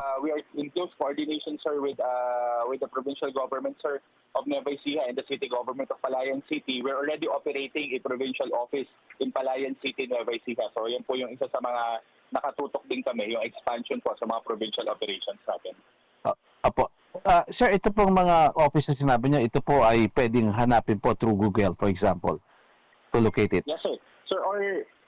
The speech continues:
Speaker 1: or sa website po ng D M W, sir, para
Speaker 2: Okay.
Speaker 1: sa exact and updated na address, nandoon po pati yung phone number saka email address po kung sakasakali man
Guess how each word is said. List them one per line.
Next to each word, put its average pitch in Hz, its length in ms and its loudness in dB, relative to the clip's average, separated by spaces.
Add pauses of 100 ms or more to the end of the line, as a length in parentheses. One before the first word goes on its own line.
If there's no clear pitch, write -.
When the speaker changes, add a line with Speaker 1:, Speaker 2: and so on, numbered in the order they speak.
Speaker 1:
or 170 160 -2
sa 185 160 -2
website 202 400 -4
po 190 160 -4
ng 170 160 -4
D 156 80 -2
M 151 80 -4
W, 147 400 -2
sir, 165 160 -2
para 165 240 4
Speaker 2:
Okay. 123 160 2
Speaker 1:
sa - 100 -10
exact 143 460 -6
and 127 80 -4
updated 131 560 -6
na 127 160 -2
address, 120 400 -4 (320)
nandoon 147 480 -2
po 156 160 -2
pati 139 240 -4
yung 139 160 -4
phone 147 240 -2
number 147 400 -2
saka 139 160 -4
email 123 400 -6
address - 320 -4
po 120 160 -2
kung 117 160 -4
sakasakali 117 640 -4
man 107 100 -6